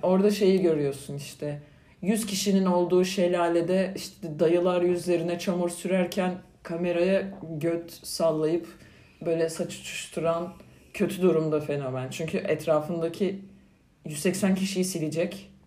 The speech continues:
Amcaları falan. Yani oradan bambaşka bir şey çıkarmanın ekmeğinde.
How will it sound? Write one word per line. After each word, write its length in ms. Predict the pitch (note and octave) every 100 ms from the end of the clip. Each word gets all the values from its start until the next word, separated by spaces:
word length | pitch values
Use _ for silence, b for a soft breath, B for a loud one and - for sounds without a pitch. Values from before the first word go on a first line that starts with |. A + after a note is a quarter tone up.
| -
Amcaları 500 | D3+ D3 D3+ C#3 C3+
falan. 500 | - C#3+ D#3 G#3 - B B B
Yani 140 | D#3 -
oradan 400 | F3+ G#3 A3+ A3
bambaşka 380 | G#3+ G#3 - G#3
bir 60 |
şey 160 | A3+ G#3
çıkarmanın 480 | - G3+ G3 G3 G3
ekmeğinde. 800 | F#3+ F#3+ F3+ F3+ F3+ A3+ D4